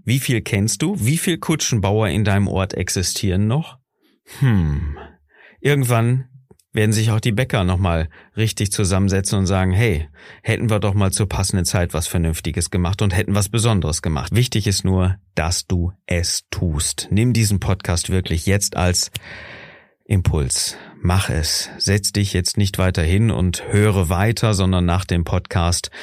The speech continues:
nimmst du den Stift und einen Zettel und überlegst mal, was kannst du für deine Bäckerei wirklich besonders machen? Und die Fokusfrage ist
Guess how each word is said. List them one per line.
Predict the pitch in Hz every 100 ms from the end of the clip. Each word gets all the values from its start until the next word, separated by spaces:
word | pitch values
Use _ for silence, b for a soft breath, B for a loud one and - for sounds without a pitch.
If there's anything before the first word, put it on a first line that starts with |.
| B -
nimmst | 98 -
du | -
den | 85 85
Stift | - 113 113 -
und | 82 69
einen | 71
Zettel | 73 95 87 82
und | 76
überlegst | 76 78 87 87 -
mal, | 82 78 76 B B B B -
was | 135 -
kannst | 101 87 -
du | 107 90 71 73 B B B -
für | -
deine | - 87 95
Bäckerei | 87 78 92 76 76 78
wirklich | 87 - 85
besonders | 82 78 78 78 -
machen? | 80 82 69
Und | 82
die |
Fokusfrage | - 107 101 98 - 82 76
ist | 67 82 -